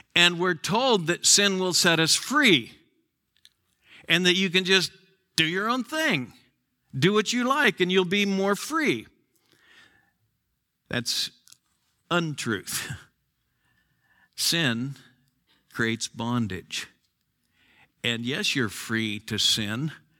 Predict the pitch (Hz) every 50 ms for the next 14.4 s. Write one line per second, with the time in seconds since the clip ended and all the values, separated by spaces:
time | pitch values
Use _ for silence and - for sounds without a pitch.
0 | _ _ _ _ _ _ _ _ _ _ _ - 113 117 117 - 120 110 104 101
1 | 110 107 - - - - - 143 120 - - 127 120 120 117 107 - 120 113 113
2 | 120 123 - _ _ _ _ _ _ _ _ - 117 - - 117 110 107 107 110
3 | 110 110 110 117 110 - _ _ _ _ _ _ - - - _ _ _ - 110
4 | 113 110 - - 120 113 107 - - - - 131 123 - - 117 113 113 117 104
5 | 104 101 101 104 - - 120 113 107 95 87 - _ 95 92 - 101 107 92 -
6 | - 107 104 110 110 107 - - 113 117 120 117 - - - - - - - -
7 | 113 107 104 107 113 113 110 110 107 107 104 - 131 120 117 117 120 113 117 117
8 | 120 117 110 - - - - - _ _ _ - 113 104 107 110 101 95 - _
9 | _ _ _ _ _ _ - 139 143 151 151 147 139 135 135 135 131 127 120 110
10 | 104 95 98 113 117 120 120 120 _ - 104 90 - - - 123 123 120 123 127
11 | 123 113 139 135 151 165 165 147 127 113 107 107 107 98 90 110 120 127 123 110
12 | 110 120 135 127 123 120 120 117 - 107 - - 117 117 120 113 107 107 113 160
13 | 202 202 - - - _ _ _ _ _ - 120 113 107 107 107 104 117 160 185
14 | 120 90 80 - - - -